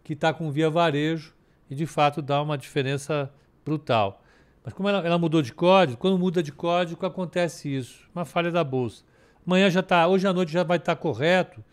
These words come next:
sobe pra carteira de vocês, durante a madrugada, amanhã de manhã já tá ok, tá? Só pra acertar isso, eu acho que já vai estar lá, né?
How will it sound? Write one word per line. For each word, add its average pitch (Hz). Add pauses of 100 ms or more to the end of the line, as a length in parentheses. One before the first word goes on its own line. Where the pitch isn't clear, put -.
(160)
sobe 175
pra 165
carteira 151
de 135
vocês, 139
durante 156
a 160
madrugada, 156
amanhã 156
de 147
manhã 147
já 147
tá 165
ok, 123
tá? 123 (460)
Só -
pra 143
acertar 135
isso, 131
eu 127
acho 123
que 110 (560)
já 117
vai 120
estar 120
lá, 104 (1160)
né? 110